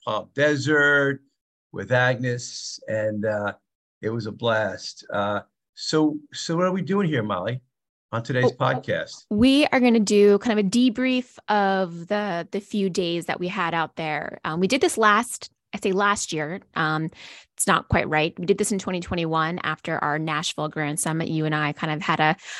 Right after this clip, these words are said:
Speaker 2: a conversation about the program, our takeaways, what we loved, uh, and 'cause it just gets us in a good place as we think about, you know, the year going forward and, and, you know, the things that we wanna continue to do.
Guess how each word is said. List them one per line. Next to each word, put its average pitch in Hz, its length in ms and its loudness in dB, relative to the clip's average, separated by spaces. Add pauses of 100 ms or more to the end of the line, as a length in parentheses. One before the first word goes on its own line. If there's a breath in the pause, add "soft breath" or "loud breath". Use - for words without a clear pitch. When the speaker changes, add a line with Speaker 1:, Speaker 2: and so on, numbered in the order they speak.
(140 loud breath)
Speaker 2:
a 208 100 2
conversation 214 500 2
about 180 180 4
the 180 80 -4
program, 214 720 2
our 156 160 -2
takeaways, 190 840 -2
what - 80 -8
we 165 120 -8
loved, 180 760 2 (200)
uh, 156 720 -4 (180)
and 175 260 0
'cause 208 140 0
it 190 140 2
just 240 180 2
gets 233 240 2
us 233 220 0
in 202 80 0
a 196 40 0
good 190 380 2
place 190 380 0
as 175 140 -6
we 175 100 -4
think 175 220 -4
about, 165 420 -2 (320 loud breath)
you 175 60 -8
know, 170 100 -4
the 175 100 -6
year 170 280 4
going 165 280 -2
forward 165 400 -4
and, 160 340 -6
and, 160 240 -4
you 160 60 -4
know, 151 80 -6
the 156 60 -8
things 160 200 -2
that - 120 -4
we 156 80 -2
wanna 160 180 0
continue 160 520 -4
to 160 100 -2
do. 190 360 4